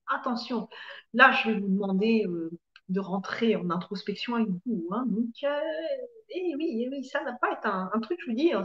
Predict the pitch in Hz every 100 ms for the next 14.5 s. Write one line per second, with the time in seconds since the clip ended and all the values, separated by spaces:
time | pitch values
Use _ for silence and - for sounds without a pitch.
0 | 190 190 - - 277 302 185 165 - _
1 | _ 214 190 233 220 208 - 196 208 254
2 | 170 - 180 - 185 226 220 175 - -
3 | _ _ _ - 185 175 - 180 160 185
4 | 175 - 160 151 - - 196 196 220 196
5 | - 190 285 254 196 196 - - - -
6 | - 214 214 208 196 190 190 180 180 175
7 | - _ - 240 233 - - - 240 226
8 | - 202 185 226 226 220 190 170 - 202
9 | 170 226 - - 196 185 185 - 180 185
10 | 180 - 196 190 175 170 180 185 175 170
11 | 165 - 180 180 - - - - 180 -
12 | 175 175 147 - - - 185 180 - 180
13 | 185 190 208 185 185 - 185 196 202 233
14 | - 196 196 196 196